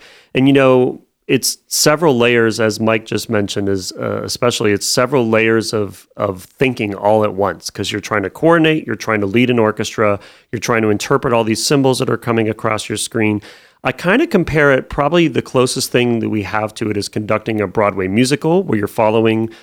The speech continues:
singers and actors on stage and knowing when to start and stop and how to follow, and there's a lot of spontaneity to it, of course. Maybe conducting ballet, where you're, same thing, you're conducting a,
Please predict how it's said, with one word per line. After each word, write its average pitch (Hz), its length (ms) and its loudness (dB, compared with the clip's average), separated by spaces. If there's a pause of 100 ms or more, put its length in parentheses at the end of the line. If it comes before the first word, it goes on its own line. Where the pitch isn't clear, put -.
singers 117 480 2
and 110 100 0
actors 107 360 -2
on 104 180 0
stage 120 520 0
and 110 100 -2
knowing 107 200 2
when 107 140 0
to 104 60 0
start 107 260 -2
and 104 100 -8
stop 120 420 0
and 101 120 -8
how 113 140 -4
to 107 80 -6
follow, 110 600 2
and 95 220 -4 (340)
there's 110 160 0
a 110 60 0
lot 104 180 2
of 101 60 -4
spontaneity 107 680 0
to 110 180 -6
it, 101 80 -4
of 101 100 -4
course. 107 240 0 (300)
Maybe 117 340 2
conducting 110 560 -2
ballet, 98 640 -2 (380)
where 113 160 4
you're, 107 600 2
same 117 300 0
thing, 113 160 2
you're 101 100 0
conducting 107 460 -2
a, 101 80 0